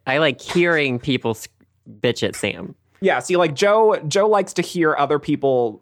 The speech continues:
Speaker 2: like, bitching, not at him.
Speaker 1: Right, exactly.
Speaker 2: He wa-
Speaker 1: That's, like, my favorite thing.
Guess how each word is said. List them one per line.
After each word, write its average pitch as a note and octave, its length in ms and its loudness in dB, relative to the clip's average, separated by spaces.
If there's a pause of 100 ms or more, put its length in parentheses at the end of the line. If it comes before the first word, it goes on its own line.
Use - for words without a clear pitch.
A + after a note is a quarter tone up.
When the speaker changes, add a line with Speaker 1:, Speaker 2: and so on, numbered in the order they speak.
(140)
Speaker 2:
like, A#2 240 -2
bitching, B2 460 0
not C#3 240 2
at G#2+ 100 -2
him. F#2 400 -4 (180)
Speaker 1:
Right, C#3 400 0
exactly. B2 340 0
Speaker 2:
He - 20 2
wa- E3+ 180 0
Speaker 1:
That's, A2 180 -2
like, A#2 140 -2
my G#2+ 100 -2
favorite G2+ 320 -4
thing. - 280 -12